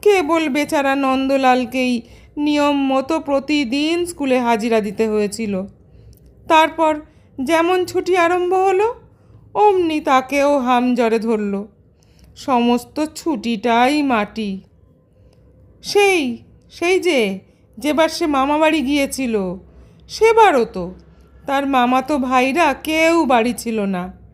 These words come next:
ছিলেন কোথাকার এক বদমেজাজি মেসো। তিনি উঠতে বসতে কেবল ধমক আর শাসন,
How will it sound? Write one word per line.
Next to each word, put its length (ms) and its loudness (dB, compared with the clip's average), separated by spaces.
ছিলেন 440 0
কোথাকার 580 0
এক 300 0
বদমেজাজি 800 2
মেসো। 520 -2
তিনি 240 0
উঠতে 640 2
বসতে 640 -4
কেবল 380 -4
ধমক 720 0
আর 100 2
শাসন, 720 -4